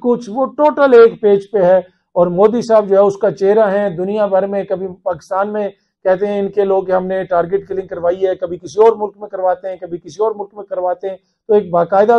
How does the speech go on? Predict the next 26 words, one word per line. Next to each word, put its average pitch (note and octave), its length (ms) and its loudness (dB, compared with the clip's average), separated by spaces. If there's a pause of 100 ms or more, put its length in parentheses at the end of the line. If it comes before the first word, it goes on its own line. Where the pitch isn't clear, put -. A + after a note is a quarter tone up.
طور G3+ 200 2
پہ G#3 140 0
جس F#3+ 260 -4
طریقے G3 280 -2
سے A3 140 -2
یہ G3+ 280 2 (320)
حکومت G#3+ 400 2
چلا F3+ 300 2
رہے G3+ 120 0
ہیں، G3 200 -2
یہ F#3+ 240 0
کیا G#3+ 240 2
جمہوری E3+ 380 -4
اصولوں G3 300 -10
کے G#3+ 100 -10
مطابق G3 440 -6
ایسے F3 220 -2
حکومت G3+ 320 -6
چلتی F#3+ 400 -6
ہے؟ F#3+ 60 -4 (340)
یہ G3 80 6
ایک F3+ 120 4
بڑا F3+ 160 4
امپورٹنٹ F3+ 420 -2
کویسچن F3 380 0
ہے۔ F#3 100 2